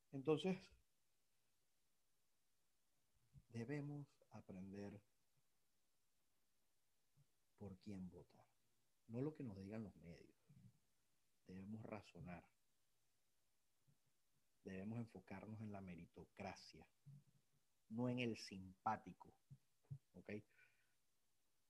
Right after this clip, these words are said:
Pero bueno, eh, para cerrar este, este podcast,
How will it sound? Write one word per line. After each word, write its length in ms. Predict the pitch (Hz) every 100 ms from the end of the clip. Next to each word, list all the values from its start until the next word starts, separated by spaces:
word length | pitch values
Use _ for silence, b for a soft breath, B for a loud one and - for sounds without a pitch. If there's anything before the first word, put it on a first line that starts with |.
| - - - - - - - - - -
Pero 160 | 180
bueno, 220 | 151 101 - 139 - - - - - - - b b b b b b - - - -
eh, 680 | 131 123 120 120 117 113 - -
para 220 | 180 185
cerrar 500 | 185 170 170 180 202 190
este, 880 | 185 170 196 190 170 131 113 95 -
este 220 | 131 -
podcast, 680 | 151 151 - 123 127 - -